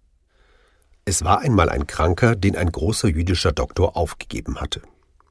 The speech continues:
Der Kranke konnte nicht mehr sprechen, als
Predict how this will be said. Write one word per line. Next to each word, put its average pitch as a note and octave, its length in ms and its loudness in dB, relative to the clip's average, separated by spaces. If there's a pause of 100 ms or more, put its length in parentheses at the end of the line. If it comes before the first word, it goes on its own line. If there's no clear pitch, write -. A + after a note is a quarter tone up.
(1080)
Der D2+ 80 0
Kranke F#2+ 480 0 (140)
konnte F2 240 0
nicht F#2 180 0
mehr G2 80 4
sprechen, G2+ 480 0 (960)
als C#2+ 400 -2